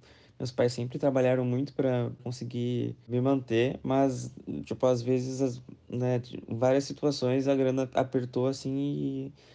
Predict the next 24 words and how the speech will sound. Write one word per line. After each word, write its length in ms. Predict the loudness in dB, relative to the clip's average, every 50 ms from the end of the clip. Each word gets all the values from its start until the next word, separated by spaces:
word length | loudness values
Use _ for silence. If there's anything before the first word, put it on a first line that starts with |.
| -20 -20 -20 _ -4
e 80 | 0
eu 60 | 2 2
não 140 | 2 2
pude 220 | 4 2 2 2 4
mais 180 | 2 2 2
fazer 320 | 2 2 2 2 4 4 4
a, 380 | 4 4 4 2 4 4 4
as 120 | 4 4 4
aulas 280 | 4 4 4 2 2
de 60 | 2 2
batera. 380 | 2 2 2 0 -2 -2 -4 -8 -16 -18 -12 -8 -4
É, 320 | -2 -2 -2 -2 -2 -4 -6 -8 -8 -6
lembro 240 | -4 -4 -4 -4 -4
que 100 | -4 -2
não, 240 | -2 -2 -2 -2
não, 480 | -2 -4 -2 -2 -2 -2 -2 -2 -4 -8 -10 -6
não 180 | -2 0 2 4
rolou, 280 | 4 4 6 6 4 4
eu 40 |
tive 240 | 2 -2 -6 -8 -8
que, 380 | -8 -6 -4 -2 0 0 -2 -2
que 140 | -2 -4 -6
sair 420 | -2 0 2 4 4 4 4 2
porque 340 | -2 -4 -6 -2 0 0 0